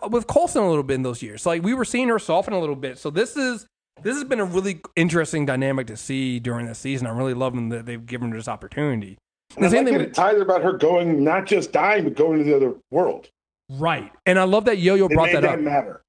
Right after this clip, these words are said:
Speaker 1: Well, then I love that Yo-Yo brought that up, that it breaks e-, every, everybody who's gone,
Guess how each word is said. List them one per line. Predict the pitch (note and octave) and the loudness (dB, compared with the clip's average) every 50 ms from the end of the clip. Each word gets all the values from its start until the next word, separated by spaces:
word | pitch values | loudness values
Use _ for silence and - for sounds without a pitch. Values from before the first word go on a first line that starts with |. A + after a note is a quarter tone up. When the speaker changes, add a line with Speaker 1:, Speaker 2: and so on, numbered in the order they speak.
| _ _ _ _ _ _ | _ _ _ _ _ _
Speaker 1:
Well, | F3+ F#3+ | 0 2
then | G3 G3+ G#3+ | 2 4 4
I | F3+ F3 | 2 2
love | E3+ E3 E3+ E3+ | 4 4 2 2
that | F#3+ F#3 D3+ | 2 0 2
Yo-Yo | D3+ D3+ D#3 D3+ D3 | 2 2 4 4 2
brought | C3 C#3 C3+ B2+ | 2 0 -2 -2
that | C3 B2 D#3+ | 0 0 0
up, | F#3 E3 - | 0 0 0
that | C#3+ C3 B2+ C3 - _ _ _ _ _ _ _ _ | -2 -4 -4 -4 -8 _ _ _ _ _ _ _ _
it | D#3 D#3 D#3+ D3+ - - | 0 0 0 -2 -6 -12
breaks | C3 A#2 - C#3+ D3+ E3 - - - _ D#3+ | -6 -4 -2 0 0 -2 -4 -8 -14 _ -16
e-, | E3 - _ | -16 -10 _
every, | - D3+ D#3+ F#3+ G3 F3+ - - | -2 -2 0 0 -2 -4 -4 -4
everybody | D3+ D#3 F#3 G3+ F#3 F#3 F3 E3+ | -2 0 0 2 2 2 2 0
who's | D3+ D3 C#3 | -2 0 0
gone, | - C#3 C#3+ C#3 C#3 | 0 0 2 2 0